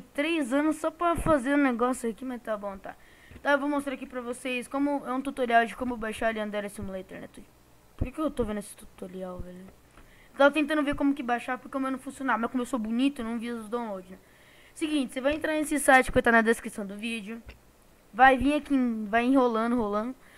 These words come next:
Aí você vai baixar esse aqui, ó, Yandere Simulator Lasted. Aí na hora que você baixar, deixa eu mostrar. Na hora que você baixar bonitinho, vai tá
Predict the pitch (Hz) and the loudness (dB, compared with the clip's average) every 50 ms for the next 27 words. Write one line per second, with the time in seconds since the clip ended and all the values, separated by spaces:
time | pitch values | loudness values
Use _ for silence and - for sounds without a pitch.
0 | - - - - - 240 254 - 269 285 277 269 277 277 269 - 285 269 285 285 | -20 -20 -4 2 2 2 2 4 4 4 6 6 6 4 4 4 0 0 0 -2
1 | - 285 - - - 240 220 214 214 208 208 214 208 220 247 262 269 262 247 233 | -2 -6 -8 -2 2 4 6 6 6 4 2 0 -2 -2 0 0 0 0 0 0
2 | 226 240 240 240 220 - 240 226 220 220 208 - 233 226 208 214 208 208 214 214 | -2 -2 -4 -4 -4 -4 -4 -2 -2 -4 -6 -8 -8 -6 -6 -4 0 2 2 2
3 | 214 - - - - 202 196 190 185 175 180 180 - - - _ _ - - - | 2 0 -6 -10 -6 -6 -6 -6 -8 -12 -18 -20 -20 -20 -20 _ _ -20 -20 -18
4 | - 202 240 254 277 294 294 - 302 262 233 208 196 185 - - 233 220 214 196 | -14 -10 -6 -6 -6 -6 -4 -6 -6 -4 -4 -6 -8 -8 -12 -14 -14 -14 -14 -16
5 | 185 - 208 202 202 - - - - - - - - _ - - - _ _ _ | -18 -18 -16 -16 -16 -18 -18 -20 -20 -20 -20 -20 -20 _ -20 -20 -20 _ _ _
6 | - 233 254 277 277 - 285 262 233 233 214 208 - - 233 226 208 208 208 196 | -2 0 0 0 0 0 -2 0 0 0 0 -2 -2 -2 -2 -2 -2 -4 -8 -10
7 | 190 - - - 285 262 220 190 185 196 196 - - 233 233 | -12 -8 -2 0 0 0 0 -4 -8 -10 -10 -8 -6 -8 -8